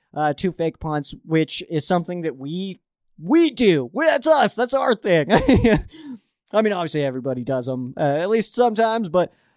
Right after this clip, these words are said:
uh, Lions stole some possessions, man, and they, they came in ready to play, but the Rams still won by two scores.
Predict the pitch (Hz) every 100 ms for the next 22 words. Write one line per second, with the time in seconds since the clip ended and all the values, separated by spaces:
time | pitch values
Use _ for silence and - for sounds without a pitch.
0 | 180 196 220 233 208 165 - - - 214
1 | 233 214 208 254 185 143 147 190 196 170
2 | 170 170 175 180 156 180 185 185 180 190
3 | 175 165 190 175 175 185 220 - 180 196
4 | 202 - 208 185 185 170 165 160 156 147
5 | - 180 - 143 - -